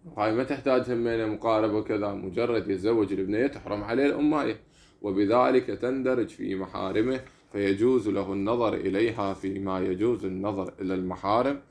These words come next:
ولا يجب عليها التستر عنه كما يلزمها التستر عن الأجنبي. ولكن هذا الكلام لأنه من صاحب اللبن، والله العالم، على تحليلي هذا طبعًا،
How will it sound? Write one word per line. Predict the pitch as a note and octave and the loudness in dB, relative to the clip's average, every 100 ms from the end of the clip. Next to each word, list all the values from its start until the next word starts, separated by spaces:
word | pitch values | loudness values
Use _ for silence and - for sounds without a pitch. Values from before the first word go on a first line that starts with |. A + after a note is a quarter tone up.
| _ _ - | _ _ 0
ولا | A2+ C#3+ C3 | 4 6 6
يجب | A2 G2+ F#2+ E2+ | 6 2 -2 -6
عليها | F#2 F#2 G2+ F#2 | -6 -4 -6 -8
التستر | F2 F#2 F2+ F#2+ - A2 | -10 -10 -8 -10 -8 -10
عنه | - - F2 G#2 B2+ C#3+ - _ _ | -8 -8 -8 -4 -4 -6 -12 _ _
كما | C3 C3+ A#2+ | -2 2 4
يلزمها | G#2+ G2 F#2 A2+ A2 F2+ | 4 2 0 -2 -2 -4
التستر | F2+ - F#2+ B2 - F#2+ F#2 | -8 -10 -6 -6 -6 -10 -4
عن | G#2 C3+ | 2 6
الأجنبي. | F3 F3 - _ _ - G2 F2+ E2+ F#2 F#2 - _ - | 6 4 -10 _ _ -18 -12 -10 -8 -8 -10 -14 _ -2
ولكن | A2+ B2 E3 D3+ C3 G2 | 4 8 8 6 2 0
هذا | G2+ G#2 G#2 | 2 2 0
الكلام | G2+ - B2 C#3+ A2 | -2 0 4 4 4
لأنه | G2+ G#2 D3+ F#3 E3+ C3+ | -2 -2 0 0 2 0
من | A#2+ G#2+ | -2 -2
صاحب | A2+ G#2 G2+ G2+ | 0 0 0 0
اللبن، | G2 G2 F#2+ F#2+ | 2 2 0 0
والله | G#2 G#2 G2+ F#2+ | 2 4 2 0
العالم، | F#2 G#2+ G2+ F2+ | 0 2 2 -2
على | F#2+ F2+ | -6 -6
تحليلي | F#2+ - B2+ A2+ | -6 -2 0 2
هذا | F#2 F#2+ | 0 -2
طبعًا، | F#2 F#2+ - | -8 -10 -12